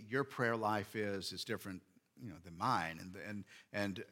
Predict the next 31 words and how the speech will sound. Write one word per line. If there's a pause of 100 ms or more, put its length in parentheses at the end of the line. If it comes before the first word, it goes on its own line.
(180)
all
of
us
have
different
personalities
and
the
way
those
lived
out,
but
we're
all
called (1700)
to
the
same
armor.
We're
all
called
to
produce
the
same
fruit.
We're
all
called